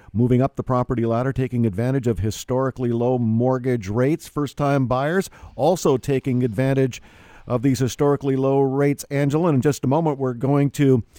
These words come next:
introduce, uh, the folks who are listening to N W this evening to Rob. He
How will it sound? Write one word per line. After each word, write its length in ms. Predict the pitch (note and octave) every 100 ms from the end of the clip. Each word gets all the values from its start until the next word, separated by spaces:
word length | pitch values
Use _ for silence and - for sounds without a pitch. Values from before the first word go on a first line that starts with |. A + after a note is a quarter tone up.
| - -
introduce, 960 | C3 C3+ A#2+ G#2 D3 C#3+ A#2 - - _ _ -
uh, 80 | A2+
the 80 | A#2
folks 240 | C3 B2
who 60 | C3
are 80 | A#2
listening 340 | D3+ - C#3+
to 120 | B2
N 120 | B2+ C3
W 300 | C3 C3+ B2+
this 200 | B2 C#3
evening 300 | C3 C3+ C3+
to 120 | A2+
Rob. 500 | G#2 B2+ D#3+ D#3+ A2
He 260 | C#3 D#3+